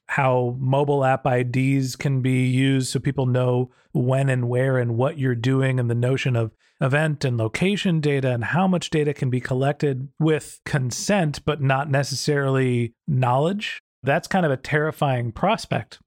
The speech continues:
And on the flip side, as a marketer, on some fundamental level, I make a living off of getting access to data and being able to target the right person. And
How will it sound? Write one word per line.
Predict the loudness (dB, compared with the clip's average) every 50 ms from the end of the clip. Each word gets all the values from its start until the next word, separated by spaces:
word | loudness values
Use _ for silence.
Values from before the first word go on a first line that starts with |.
| _ _ -2
And | 0 2 2
on | 2
the | 0 0
flip | 0 -2 -2 -2
side, | 0 0 0 2 0 0 -2 -6 _ _ _ -4
as | -2 0
a | 0
marketer, | 2 0 0 0 0 0 0 0 0 -4 -6 _ -2
on | 0 2 2 2 0 0
some | 0 -2 -2 -2
fundamental | 0 -2 0 0 2 2 2 2 2 2
level, | 2 0 2 2 0 0 -2 -4 _ -4
I | -2 0 2 2 2
make | 2 2 2 2 2 2 0 0
a | -2
living | 0 0 0 0 0 0 0 0 -2 -4 -2
off | -2 0 0 0 0 0
of | 0 0 0 -2 -2
getting | -2 0 0 0 -2 -2 -2
access | 0 0 0 0 0 -2 -2 -2 -2 -2 -2 -4
to | -4 -4
data | -2 0 0 0 0 0 0 0 0 0 0
and | -2 -2 0
being | 0 0 0 0
able | 0 -2 -2 -2
to | -2 -4 -4
target | -4 -4 -2 0 0 2 2 0 -2
the | -2 -2
right | 0 0 0 -2 -4
person. | -4 -4 -2 -2 -2 -2 0 0
And | 2 2 0 -2